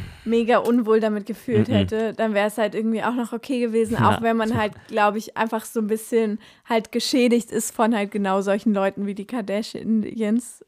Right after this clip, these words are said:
Speaker 2: so oder so, weißt du?
Speaker 1: Ja, aber die wird nie so ausschauen oder so, weißt du, so, das ist einfach so, it's not, it's not possible.
Speaker 2: Aber es ist einfach, ja, auf jeden Fall, es ist
Speaker 1: Aber es
Speaker 2: einfach komplett crazy, weil ich mir einfach so denk, so, die haben, glaub ich, kein einziges Haar.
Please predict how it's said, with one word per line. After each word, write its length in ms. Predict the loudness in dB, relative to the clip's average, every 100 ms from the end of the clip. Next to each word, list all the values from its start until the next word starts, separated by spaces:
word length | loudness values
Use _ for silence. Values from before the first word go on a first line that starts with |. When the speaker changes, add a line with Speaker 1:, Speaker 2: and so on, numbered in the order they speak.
| -10
Speaker 2:
so 180 | -6
oder 180 | -4 -4
so, 260 | -2 -2 -2
weißt 240 | -4 -4 -2
du? 140 | -2 0
Speaker 1:
Ja, 240 | 2 4
aber 140 | 4 2
die 120 | 2
wird 180 | 0 2
nie 180 | 4 4
so 140 | 4
ausschauen 420 | 4 2 2 -2
oder 160 | 0 0
so, 160 | 0 -2
weißt 160 | 0
du, 80 | -2
so, 160 | -2 -2
das 140 | -2
ist 100 | -4
einfach 160 | -4 -2
so, 240 | -2 -2
it's 100 | -2
not, 240 | -2 -2 -2
it's 160 | -4
not 260 | -2 -2 -2
possible. 840 | -4 -4 -6 -6 -4 -4 -6 -10 -14 _ -4
Speaker 2:
Aber 140 | -2
es 140 | -2 -4
ist 140 | -2
einfach, 320 | 0 0 -2 -6
ja, 240 | -4 -4 -6 -4
auf 200 | -2 0
jeden 160 | -2 -2
Fall, 280 | -2 -2 -4
es 120 | -4
ist 60 | 0
Speaker 1:
Aber 80 | 0
es 40 | 0
Speaker 2:
einfach 100 | -4
komplett 500 | -2 0 2 0 -2
crazy, 680 | -6 -2 0 0 -2 -4 -4 -6 -16 _ _
weil 260 | 0 0 -2
ich 200 | -6 -4
mir 140 | -2
einfach 240 | -2 -4 -6
so 140 | -6
denk, 240 | -4 -4 -4
so, 240 | -6 -6 -10 _ _ -10
die 100 | -6
haben, 320 | -2 -4 -4
glaub 220 | -2 0 0
ich, 160 | -4
kein 320 | -8 -4 -4 -2
einziges 640 | -2 -4 -6 -10 -10 -10
Haar. 400 | -6 -6 -6